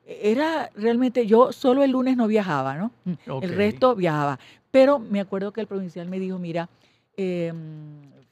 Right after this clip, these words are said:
Speaker 1: eh, Ucá Guayana va a abrir el pregrado, queremos que tú concurses". Digo, "Pero es que yo tengo mucho trabajo". "Sí, pero queremos que fe-,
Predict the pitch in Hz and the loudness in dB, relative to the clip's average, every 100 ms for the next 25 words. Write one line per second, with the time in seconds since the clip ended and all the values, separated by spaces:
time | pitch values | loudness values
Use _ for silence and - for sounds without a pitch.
0 | _ _ _ _ _ _ - 170 175 - | _ _ _ _ _ _ -10 -4 -4 -2
1 | 165 185 185 185 190 175 156 156 160 156 | -2 0 0 0 0 0 2 2 0 -2
2 | - 170 190 165 165 190 _ _ - 170 | -2 0 2 4 2 -2 _ _ -4 -2
3 | 165 170 165 151 202 165 - 196 - 190 | 0 -2 0 0 0 0 4 4 6 2
4 | 185 - _ _ _ _ _ - - 170 | 2 -2 _ _ _ _ _ -18 -12 -12
5 | - 175 190 190 190 202 175 180 202 170 | -10 -10 -6 -6 -4 -4 -2 0 0 -2
6 | - 185 170 156 147 143 156 185 - 180 | -6 -4 -6 -6 -6 -8 -10 -12 -8 -8